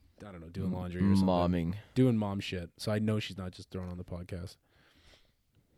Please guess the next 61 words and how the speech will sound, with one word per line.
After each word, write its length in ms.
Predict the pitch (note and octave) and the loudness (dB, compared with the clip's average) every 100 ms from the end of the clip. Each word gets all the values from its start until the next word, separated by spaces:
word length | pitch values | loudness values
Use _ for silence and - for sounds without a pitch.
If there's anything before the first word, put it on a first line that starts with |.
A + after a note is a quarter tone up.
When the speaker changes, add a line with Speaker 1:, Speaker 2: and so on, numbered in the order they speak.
| _ | _
Speaker 2:
That's 180 | F2 G2 | -2 0
good. 240 | - C#2 C#2 - | 2 0 0 0
Speaker 1:
Yeah. 260 | E3 A#2+ - - A#2+ | 4 4 2 -8 -2
Speaker 2:
We 60 | |
should, 200 | A2+ - | 0 2
yeah, 160 | - F#3+ | 4 6
yeah. 220 | - - A3 | 6 6 6
That's, 240 | G#3 - | 6 6
Speaker 1:
<laughs> 300 | G#3 - G3+ | 4 4 2
Speaker 2:
that's 160 | - G#2 | 2 2
better. 220 | E2+ D#2+ | 2 8
My 140 | C3+ | 8
sister 320 | E3+ B2 C3+ | 8 6 4
tried 220 | A2+ F2+ F2 | 6 4 6
to 80 | |
watch 260 | F2 E2 - | 4 2 0
it. 140 | E2 - - - _ _ | -4 -6 -16 -20 _ _
She's 140 | - A2 | -4 2
like, 100 | G#2 | 4
"Listen, 240 | G2+ G2 | 4 4
I 60 | F2+ | 2
tried. 280 | - F#2 G2 | 6 8 8
I 60 | |
tried 220 | F2+ F#2+ F#2+ | 6 4 4
to 80 | |
support 340 | F#2 G2+ F#2+ E2 | 0 2 4 4
whatever. 320 | F#2 F#2+ A#2 | 4 4 6
Like, 180 | G2 F2 | 4 4
gut 180 | G2+ G#2 | 4 6
hut, 120 | A2 | 6
not 180 | F#2+ F#2 | 4 2
for 120 | F#2+ | 2
me." 140 | F#2+ | 2
And 100 | E2+ | 2
I 20 | E2+ | 0
was 100 | F2 | -2
like, 140 | E2 | -2
"Listen, 300 | F2+ - D#2+ - - | -4 -4 -8 -8 2
don't 200 | F2+ G2 | 2 4
say 180 | F#2+ | 2
anything, 360 | E2 F#2+ - F#2+ | 2 2 2 0
um, 140 | F#2+ F2+ | 0 0
anything 380 | G#2 A2 B2 G#2 | 2 2 2 2
more. 380 | G2+ A#2+ G3 - - _ | 2 4 2 -2 -14 _
I 100 | G2+ | -2
get 260 | F#2+ G#2 B2+ | 4 6 8
it. 140 | C#3+ | 6
We're 140 | G2 | 4
good. 480 | F2+ F2 G#2 C3+ F3+ - _ _ _ | 0 4 6 6 4 -4 _ _ _
You 140 | G2+ A2 | 2 4
don't 80 | |
need 140 | G2+ A#2 | 4 8
to 120 | D3 | 10
watch 240 | A2+ A2+ | 10 8
it. 40 | C3+ | 6
Speaker 1:
Yeah, 60 | |
Speaker 2:
No 100 | G#2 | 4
worries." 300 | F2 D#2+ - - | 2 -2 -6 -6
Speaker 1:
that's 120 | - | -6
Speaker 2:
Yeah. 40 | |
Speaker 1:
okay. 240 | - G#2 | -4 -6